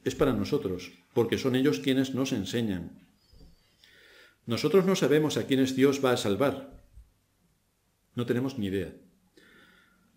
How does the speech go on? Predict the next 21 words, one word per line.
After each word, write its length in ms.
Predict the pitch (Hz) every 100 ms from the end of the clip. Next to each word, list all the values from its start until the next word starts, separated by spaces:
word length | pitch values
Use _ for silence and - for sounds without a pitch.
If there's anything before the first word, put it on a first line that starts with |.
| _
Pero 180 | 139 127
lo 140 | 131
que 100 | 131
sí 140 | - 208
sabemos 540 | 185 170 170 131 127
es 120 | 135
que 80 | 156
el 120 | 135
método 580 | 143 185 202 190 135 135
por 120 | 139
el 140 | 127 131
cual 280 | 160 147
Dios 260 | 160 180 175
salva 680 | 196 220 202 151 190 233 -
es 200 | 185 180
mediante 520 | 180 151 170 196 190
la 120 | 175 170
predicación 520 | 156 139 131 165 175
de 60 |
su 180 | 175 185
palabra. 640 | 135 143 143 98 80 -